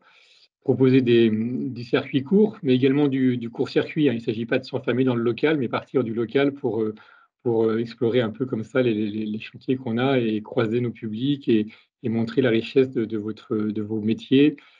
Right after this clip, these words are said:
de, de, de votre rapport à la littérature et à la création littéraire en général.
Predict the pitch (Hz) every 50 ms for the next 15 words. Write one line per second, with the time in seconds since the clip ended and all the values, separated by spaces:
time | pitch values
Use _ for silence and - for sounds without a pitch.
0 | _ _ _ - - 110 107 110 107 110 110 107 107 107 107 117 117 113 107 113
1 | - - - 117 - - 131 120 120 113 110 110 107 107 113 113 107 110 110 -
2 | - 135 123 120 107 107 107 - - 120 113 113 - - 123 113 - - 123 120
3 | 117 113 110 107 113 117 110 113 113 107 104